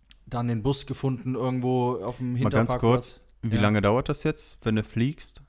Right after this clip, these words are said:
Speaker 2: Also sonst
Speaker 1: Nach Rhodos?
Speaker 2: hat, ja, so, also nur allein diese, diese, diese Geschichten auf dem Flughafen, ohne den Flug. Weil so hat man ja eigentlich immer gesagt, zwei Stunden, je nachdem, es
Speaker 1: Ja.
Speaker 2: gibt Leute, die kommen halt, die wollen noch früher da sein.
Speaker 1: Ja,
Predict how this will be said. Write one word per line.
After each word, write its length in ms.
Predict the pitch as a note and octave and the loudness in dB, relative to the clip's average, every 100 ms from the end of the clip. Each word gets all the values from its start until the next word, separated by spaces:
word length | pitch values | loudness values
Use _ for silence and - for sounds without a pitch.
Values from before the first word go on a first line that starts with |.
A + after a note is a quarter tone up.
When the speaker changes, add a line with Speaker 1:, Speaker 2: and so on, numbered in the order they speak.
| - _ | -20 _
Speaker 2:
Also 240 | A2 G2+ G2+ | -2 0 4
sonst 260 | A2+ C#3 | 4 4
Speaker 1:
Nach 60 | D#3+ | 4
Rhodos? 300 | D#3 F3+ - | 4 2 0
Speaker 2:
hat, 60 | - | 2
ja, 200 | G#2+ G2 | 4 2
so, 100 | G2+ | 0
also 240 | A2 G#2+ G2 - | 0 0 -4 -6
nur 400 | - A#2 D3+ E3 | 2 4 6 4
allein 280 | G2 A#2 A#2+ | 4 4 4
diese, 300 | A#2 G#2+ A2 | 4 2 -2
diese, 580 | G2 G2+ G2 G2 G2 D#2+ | -2 -4 -2 0 0 -4
diese 340 | G2+ G2+ F#2+ | -6 -6 -6
Geschichten 480 | G2 - A2+ - A2 | -6 -4 -4 -2 -2
auf 180 | F2 G2+ | -2 -2
dem 100 | G2+ | -4
Flughafen, 520 | - A2 G2+ F#2+ F2+ | -2 -2 -2 -4 -4
ohne 200 | F#2 C#3+ | 0 0
den 120 | A#2 | 0
Flug. 320 | G#2 G#2+ G2 - - _ _ _ _ _ _ - | -2 -4 -4 -6 -20 _ _ _ _ _ _ -2
Weil 140 | G2+ | 2
so 180 | G#2 C#3+ | 4 6
hat 120 | C#3+ | 6
man 120 | B2+ | 4
ja 100 | B2 | 4
eigentlich 260 | A2 A#2+ A#2 | 2 0 0
immer 160 | B2+ A#2+ | 2 2
gesagt, 440 | A2 A2+ - - | 2 0 -2 -8
zwei 320 | - A#2 A#2+ | -2 2 2
Stunden, 600 | A#2+ - B2 B2+ A#2 A#2+ A2+ | 2 0 0 2 2 2 2
je 100 | A2 | 2
nachdem, 380 | G#2 - A#2+ | 0 0 0
es 120 | A#2 A#2 | 0 2
Speaker 1:
Ja. 200 | A#2+ A#2+ | 0 0
Speaker 2:
gibt 120 | A#2 A2 | -4 2
Leute, 320 | G#2+ G#2+ A2+ | 2 4 2
die 120 | G#2+ | -2
kommen 340 | - G#2+ G#2+ | 0 2 2
halt, 280 | G#2 G2+ G2 - - _ _ _ - - | 2 0 -2 -8 -20 _ _ _ -18 -6
die 120 | G2 | 2
wollen 400 | G2+ G2+ F#2+ F#2 | 4 4 2 2
noch 260 | F#2+ A#2+ - | 4 4 2
früher 460 | - - B2 A#2+ | -8 -2 4 4
da 280 | A#2 A#2+ A#2+ | 6 4 2
sein. 340 | A#2 A2+ A#2 A#2+ | 2 4 4 4
Speaker 1:
Ja, 360 | B2 B2 B2 | 2 -2 -4